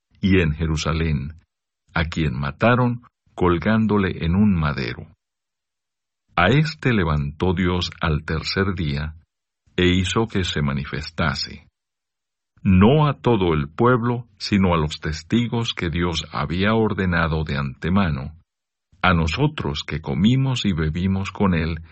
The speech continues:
después que resucitó de los muertos.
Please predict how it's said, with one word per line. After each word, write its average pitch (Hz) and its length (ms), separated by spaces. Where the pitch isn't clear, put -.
después 113 720
que 101 160
resucitó 82 760
de 92 120
los 76 240
muertos. - 640